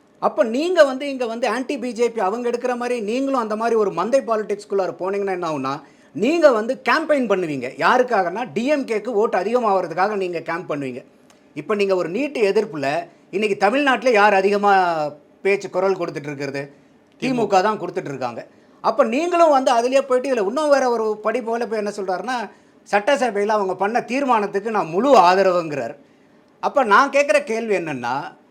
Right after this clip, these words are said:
Speaker 1: இதுதான் முதல் தடவை தீர்மானம் போடுறாங்களா சட்டசபையில? இவங்க ஆட்சிக்கு வந்தவுடனே ரெண்டாயிரத்தி இருபத்தி ஒண்ணுலயே நீட்டுக்கு against-ஆ ஒரு தீர்மானம் போட்டாங்க திமுக வந்ததுக்கு அப்புறம். அதுக்கு முன்னாடி அண்ணா திமுகவினுடைய ஆட்சியிலையும் வந்து நீட்டு வேண்டான்னு சொல்லிட்டு ஒரு தீர்மானம் போடுறாங்க.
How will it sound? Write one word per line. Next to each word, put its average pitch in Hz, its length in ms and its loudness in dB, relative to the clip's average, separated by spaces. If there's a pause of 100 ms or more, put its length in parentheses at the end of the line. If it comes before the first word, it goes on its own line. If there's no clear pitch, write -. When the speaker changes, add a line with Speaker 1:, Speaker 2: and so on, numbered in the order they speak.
(440)
Speaker 1:
இதுதான் 277 380 4
முதல் 226 240 4
தடவை 226 240 4
தீர்மானம் 208 420 0
போடுறாங்களா 147 440 -4
சட்டசபையில? 143 680 -8 (1080)
இவங்க 202 300 0
ஆட்சிக்கு 240 420 0
வந்தவுடனே 214 460 0
ரெண்டாயிரத்தி 254 420 2
இருபத்தி 220 340 -4
ஒண்ணுலயே 214 240 -2
நீட்டுக்கு 226 360 -6
against-ஆ 196 360 -2
ஒரு 208 120 0
தீர்மானம் 190 420 0
போட்டாங்க 143 380 -4
திமுக 175 340 -4
வந்ததுக்கு 143 360 -4
அப்புறம். 131 280 -10 (640)
அதுக்கு 294 480 0
முன்னாடி 233 180 2
அண்ணா 254 340 4
திமுகவினுடைய 233 720 -2
ஆட்சியிலையும் 214 480 0
வந்து 226 240 -2
நீட்டு 220 280 -2
வேண்டான்னு 185 320 0
சொல்லிட்டு 170 380 -8
ஒரு 175 640 2
தீர்மானம் 175 420 2
போடுறாங்க. 139 400 -4